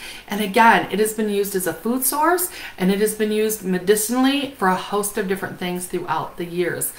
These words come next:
Fennel essential oil is derived solely from the seeds. So although you can eat the whole plant,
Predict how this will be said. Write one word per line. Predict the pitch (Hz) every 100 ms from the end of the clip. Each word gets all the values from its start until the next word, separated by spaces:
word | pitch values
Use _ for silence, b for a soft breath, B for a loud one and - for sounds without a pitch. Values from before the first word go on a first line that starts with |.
| B B -
Fennel | 220 226 226
essential | 233 226 220 - 175
oil | 185 190 226 277 277 - - - - - - -
is | 202 190
derived | 202 196 196 196 196 -
solely | - 240 262 269 262
from | 233 214
the | 208
seeds. | 196 - 208 156 123 - B B
So | - 175
although | 170 202
you | 220
can | 233 214
eat | 254 277
the | 262
whole | 262 262
plant, | - 254 247 247